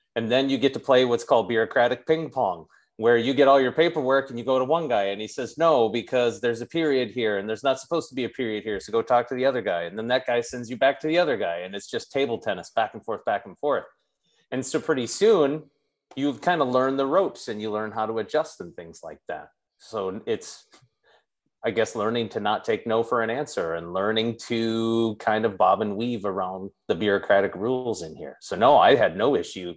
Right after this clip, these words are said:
coming in and adapting. I thought it was quite easy compared to my previous situation. Greg, what about you?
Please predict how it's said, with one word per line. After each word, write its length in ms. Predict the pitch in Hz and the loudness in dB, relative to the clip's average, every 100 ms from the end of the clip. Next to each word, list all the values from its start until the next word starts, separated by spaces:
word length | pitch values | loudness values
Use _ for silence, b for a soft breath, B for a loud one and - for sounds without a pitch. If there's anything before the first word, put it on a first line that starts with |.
| _ _ _ | _ _ _
coming 280 | 104 90 90 | -4 -4 -6
in 120 | 87 | -8
and 140 | 87 | -6
adapting. 480 | 82 87 80 85 82 | 0 0 0 -2 -4
I 60 | 101 | 2
thought 180 | 104 | 2
it 60 | 90 | 2
was 100 | 90 | 0
quite 260 | - 90 85 | -2 -2 0
easy 280 | 107 87 | -4 -4
compared 640 | 82 95 90 101 90 87 - | -8 -8 -6 -2 -2 -2 -8
to 80 | - | -8
my 140 | 92 | -8
previous 360 | - 143 104 - | -2 -4 -4 -8
situation. 540 | 90 - 85 80 - _ _ _ _ _ _ _ | -12 -12 -12 -12 -16 _ _ _ _ _ _ _
Greg, 200 | 127 196 | 4 6
what 100 | 190 | 8
about 200 | 196 214 | 8 8
you? 180 | 214 151 | 6 2